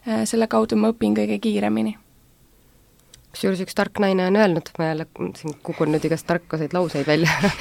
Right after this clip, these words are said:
Speaker 2: <laughs> jagama, aga üks tark naine on öelnud, et, et, äh, väidetavalt eksimist ei olegi olemas, et võib ka täitsa sedapidi mõelda, et ongi olemas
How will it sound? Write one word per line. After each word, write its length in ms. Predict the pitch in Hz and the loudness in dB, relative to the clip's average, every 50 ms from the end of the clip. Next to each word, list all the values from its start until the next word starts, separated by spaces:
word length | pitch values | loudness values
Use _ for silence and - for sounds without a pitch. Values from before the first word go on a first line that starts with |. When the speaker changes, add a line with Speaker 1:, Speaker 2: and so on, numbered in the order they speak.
| - - | -8 -8
Speaker 2:
<laughs> 380 | 247 - - - 165 156 135 196 | -8 -10 -10 -12 -12 -6 -2 -2
jagama, 360 | 185 180 - 160 147 156 156 156 | 0 0 0 -2 0 0 -2 -2
aga 120 | - 151 - 277 247 - | -4 -8 -10 -14 -14 -12
üks 140 | 180 - - | -12 -2 0
tark 180 | 202 202 - | 0 0 2
naine 300 | 202 190 185 208 180 175 | 2 4 4 4 4 4
on 80 | 190 202 | 4 2
öelnud, 260 | 214 208 208 175 165 160 | 2 2 2 0 0 -2
et, 160 | 147 - - - - - - - | -4 -6 -8 -16 -16 -18 -8 -6
et, 160 | - 170 - _ 170 | -4 -4 -4 _ -2
äh, 240 | 165 160 160 160 160 | 0 0 0 2 2
väidetavalt 420 | 165 175 170 165 - 165 160 165 - 208 | 2 2 0 -2 -4 -6 -4 -2 -2 -4
eksimist 340 | - - 185 165 147 - | -2 -2 -4 -4 -2 -2
ei 120 | 165 165 190 | -2 0 2
olegi 260 | 254 302 302 - 151 | 2 0 0 0 -2
olemas, 380 | 139 135 131 127 131 139 147 - | 0 0 0 0 -2 -2 -4 -6
et 100 | 139 - | -4 0
võib 220 | 170 165 180 - | 0 0 0 0
ka 100 | - 156 | -4 -4
täitsa 240 | 147 170 175 - - | -2 -2 -4 -4 -4
sedapidi 460 | 156 170 - 214 - - - 147 135 | -6 -2 -2 -2 -4 -2 -4 -2 -2
mõelda, 320 | 143 139 131 127 - 139 135 | 0 -2 -2 -2 -4 -6 -6
et 100 | - - | 0 2
ongi 380 | 147 180 208 202 175 - 143 | 4 4 4 4 2 0 -2
olemas 340 | 151 165 165 147 135 143 - | 0 0 0 0 -2 -4 -6